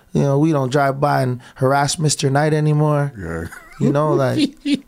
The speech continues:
Speaker 1: don't like to see that.
Speaker 2: Yeah.
Speaker 1: But shout out to them too. Shout out to the system.
Speaker 2: Mm-hmm.
Speaker 1: 'Cause, you know, without the system, I wouldn't have, I wouldn't have felt like, "Yo, I'm, I'm trapped and I had to get out,"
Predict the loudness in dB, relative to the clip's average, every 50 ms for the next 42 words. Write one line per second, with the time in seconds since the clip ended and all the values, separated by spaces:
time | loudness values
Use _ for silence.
0 | -4 -2 0 2 2 0 0 -2 -2 -4 -6 -6 -4 -2 -2 0 0 2 2 0
1 | 0 -2 -6 -10 -12 -14 -16 _ -8 -2 -2 0 2 2 2 4 4 2 2 2
2 | 0 0 2 2 0 -2 -4 -6 -6 -6 -6 -6 -8 -10 -14 -10 -2 0 2 2
3 | 2 2 0 -2 -2 -2 -2 -2 -2 -2 -4 -4 -4 -4 -4 -4 -4 -6 -10 -12
4 | -12 -12 -6 -2 0 0 2 2 2 2 2 2 0 0 0 0 0 0 0 -2
5 | -4 -2 0 0 0 0 0 0 -2 0 0 0 -2 -4 -8 -18 -20 -20 -20 -20
6 | -12 -4 0 0 2 2 4 2 2 2 2 2 2 2 0 0 -4 -10 _ -20
7 | -20 _ -4 -2 0 2 2 2 2 0 0 -2 -2 -2 -2 -2 -2 -2 -2 -2
8 | -2 0 0 0 -2 -2 0 0 0 0 -2 -4 -8 -14 -20 -20 -20 _ _ _
9 | _ -2 0 0 2 0 -2 0 0 -2 0 -2 -2 -2 0 0 0 0 0 -2
10 | -4 -2 0 0 2 0 0 0 -2 0 0 0 2 2 0 0 -2 -4 -8